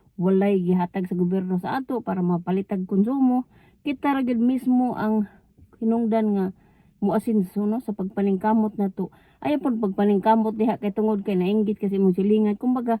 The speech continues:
naningkamot ka para sa imong ugma, no? Naningkamot ka para sa imong ugma. Kung aduna kay pamilya na kay ginikanan nga tabanganan, labi na sa Pilipinas,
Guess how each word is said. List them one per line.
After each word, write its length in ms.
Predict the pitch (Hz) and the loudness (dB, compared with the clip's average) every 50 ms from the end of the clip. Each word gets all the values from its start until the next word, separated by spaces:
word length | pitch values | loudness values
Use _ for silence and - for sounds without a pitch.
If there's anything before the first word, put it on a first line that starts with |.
| - _ _ _ _ _ _ - | -6 _ _ _ _ _ _ 2
naningkamot 640 | 302 294 302 302 262 - 277 277 285 277 254 240 | 4 4 4 4 2 2 2 4 4 4 4 0
ka 240 | - - 262 247 226 | -4 -6 -6 -6 -4
para 240 | - 220 214 214 226 | -2 -2 0 0 -2
sa 160 | 220 220 208 | -2 -2 0
imong 240 | 220 220 214 - - | 0 0 0 0 0
ugma, 400 | - 214 196 180 185 196 214 220 - - | -2 -2 2 2 4 4 2 2 0 -2
no? 160 | 202 233 240 | -2 -2 0
Naningkamot 720 | 226 214 208 214 214 202 - - 277 285 165 160 160 233 - - | 0 0 0 0 -2 -2 -2 0 4 6 6 4 4 0 -4 -8
ka 240 | 277 277 247 233 - | -6 -6 -6 -8 -6
para 240 | 240 226 208 208 | -6 -4 -2 -2
sa 80 | 196 - | -2 -2
imong 240 | 202 208 208 196 - | -2 -2 -2 -2 -2
ugma. 320 | 208 196 196 214 214 202 - - - - - _ _ | -2 -2 -2 -2 -2 -2 -4 -8 -16 -20 -20 _ _
Kung 160 | - 202 - | -8 -4 -2
aduna 320 | 202 196 208 214 214 208 | 0 2 2 2 2 0
kay 160 | 202 214 208 | 0 -2 -4
pamilya 560 | 202 - 202 202 202 208 208 214 208 208 196 190 | -4 -2 -2 0 0 2 0 0 0 0 -2 -2
na 80 | 185 | -2
kay 160 | - 190 180 | -2 -4 -2
ginikanan 480 | 175 185 185 175 175 208 220 226 226 220 | 0 0 0 0 0 -2 -2 -2 0 -2
nga 160 | 214 202 - | -2 -2 -2
tabanganan, 480 | 196 185 190 185 202 208 214 214 208 190 | -2 -2 -2 -2 -2 -2 -2 0 0 0
labi 240 | 190 196 202 220 214 | 0 0 0 -2 -2
na 80 | 202 | -2
sa 160 | - 196 185 | -4 -6 -6
Pilipinas, 560 | - 196 190 185 202 233 247 240 240 226 226 | -4 -4 -4 -4 -4 -2 -2 -2 -2 -2 -4